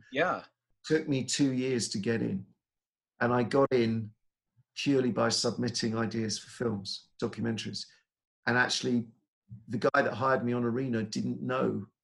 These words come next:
Speaker 2: He didn't even look at my C V. He only found out that I'd been to Cambridge University when we were getting drunk in the bar after I'd already <laughs> joined. So,
Speaker 1: <laughs>
Speaker 2: you know, so it's kind of, it's kind of a, kind of a weird one. Um, I'm not discounting all the, all the, um,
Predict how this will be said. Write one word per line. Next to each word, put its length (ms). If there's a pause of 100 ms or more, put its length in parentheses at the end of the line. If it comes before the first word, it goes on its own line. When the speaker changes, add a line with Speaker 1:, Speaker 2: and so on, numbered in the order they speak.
Speaker 2:
He 100
didn't 220
even 240
look 160
at 80
my 120
C 280
V. 300 (260)
He 120
only 180
found 360
out 280
that 140 (160)
I'd 200
been 200
to 100
Cambridge 360
University 580
when 180
we 80
were 140
getting 260
drunk 320
in 80
the 60
bar 400
after 220
I'd 180
already 240
<laughs> 80
joined. 320 (320)
So, 640 (300)
Speaker 1:
<laughs> 340
Speaker 2:
you 100
know, 200
so 260
it's 160
kind 200
of, 80
it's 140
kind 220
of 80
a, 40
kind 300
of 100
a 60
weird 280
one. 300 (640)
Um, 160
I'm 220
not 180
discounting 680
all 160
the, 380
all 220
the, 320
um, 400